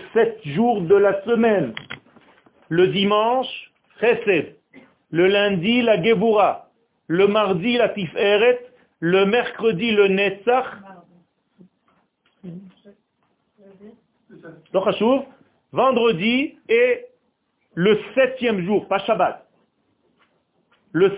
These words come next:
septième jour. Shabbat, c'est déjà le huitième degré.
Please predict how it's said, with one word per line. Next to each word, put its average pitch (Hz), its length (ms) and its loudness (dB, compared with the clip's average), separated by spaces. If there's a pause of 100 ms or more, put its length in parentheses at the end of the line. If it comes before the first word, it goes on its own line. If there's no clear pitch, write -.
septième 240 460 0
jour. 165 340 -4 (460)
Shabbat, 214 600 -2 (1040)
c'est 190 140 4
déjà 214 520 2
le 214 300 -2
huitième 220 460 -2
degré. 160 420 -2